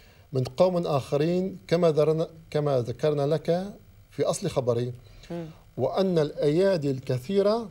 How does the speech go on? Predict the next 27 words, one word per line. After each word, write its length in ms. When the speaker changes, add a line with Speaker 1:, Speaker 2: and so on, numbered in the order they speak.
Speaker 1:
قد 120
تداولته. 680
إن 80
Speaker 2:
مم. 60
Speaker 1:
هو 220
ر-، 220
لا 180
يستنتج 640
من 160
تعدد 560
اللغات 600
للقرآن 500
إن 120
في 140
Speaker 2:
مم. 60
Speaker 1:
أيادي 160
كثيرة 340
دخلت 360
Speaker 2:
دخلت 200
Speaker 1:
عليه. 180
Speaker 2:
فيه. 240
Speaker 1:
فأخبرني 480
أصلحك 420
الله 460
أي 80
القولين 460
أحببت، 600